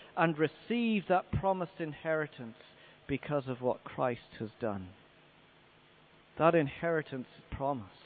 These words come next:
to his people. But then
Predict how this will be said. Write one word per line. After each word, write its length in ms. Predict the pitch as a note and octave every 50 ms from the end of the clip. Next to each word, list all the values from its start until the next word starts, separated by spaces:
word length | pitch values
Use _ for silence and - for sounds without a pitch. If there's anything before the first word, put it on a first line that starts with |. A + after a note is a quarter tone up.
| - - - - - - - - - - - - - - - - -
to 80 | -
his 240 | G#2+ - - C3 C3 - -
people. 440 | - - C3+ C3+ - - A2+ G2 F2+ - - - - - - - - - - - - - - - - - - - - - _ - - - - - - - - - - - - - - - - - - - - - - - - - - - - - - - - - - - - - - - - - - - - - - - _ - -
But 140 | - C#3+ E3+
then 280 | A#3 A#3+ A3+ A3 G3+